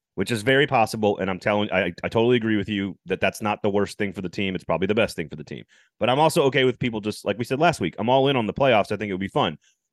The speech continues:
But that two weeks of fun in one series against the top seed in the Western Conference, which probably results in a playoff loss, like, how much, uh,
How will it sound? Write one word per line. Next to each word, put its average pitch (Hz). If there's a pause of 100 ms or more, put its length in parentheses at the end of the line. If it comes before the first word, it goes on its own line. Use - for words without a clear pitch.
(220)
But 123 (560)
that 127
two 190
weeks 170
of 123
fun 143
in 113
one 120
series 92
against 104
the 98
top -
seed 113
in 98
the 98
Western 95
Conference, 95 (160)
which -
probably 113
results 104
in 95
a 85
playoff 113
loss, 85 (100)
like, 107
how 143
much, 135 (220)
uh, 92